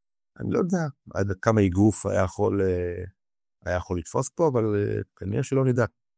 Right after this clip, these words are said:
וטוב, בסדר, ב-, ב-, הרשת, אה, נוסטלגית, אה, הזו, נראה לי נסיים את ה-, את הפרק. אה, וואו, היה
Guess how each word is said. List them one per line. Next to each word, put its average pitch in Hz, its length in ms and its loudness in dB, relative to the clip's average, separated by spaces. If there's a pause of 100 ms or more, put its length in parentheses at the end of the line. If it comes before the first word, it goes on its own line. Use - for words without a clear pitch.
(3000)
וטוב, 90 560 2
בסדר, 113 220 0
ב-, 82 460 0
ב-, 78 400 -4 (800)
הרשת, 101 480 0
אה, 90 60 0
נוסטלגית, 92 680 -2
אה, 82 640 -2
הזו, 98 280 4
נראה 95 180 2
לי 98 80 0
נסיים 92 320 -2
את 92 140 -6
ה-, 80 220 -2
את - 100 -8
הפרק. 95 500 -4 (840)
אה, 80 140 -2
וואו, 87 260 2
היה 92 80 0